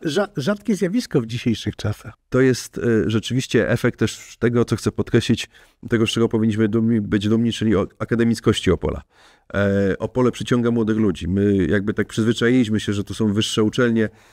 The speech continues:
Speaker 2: e, i nie zauważamy tego, jak one są bardzo m-,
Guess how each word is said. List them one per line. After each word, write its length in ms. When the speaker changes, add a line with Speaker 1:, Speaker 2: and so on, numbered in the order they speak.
Speaker 2:
e, 220
i 120
nie 140
zauważamy 520
tego, 220
jak 160
one 200
są 200
bardzo 260
m-, 220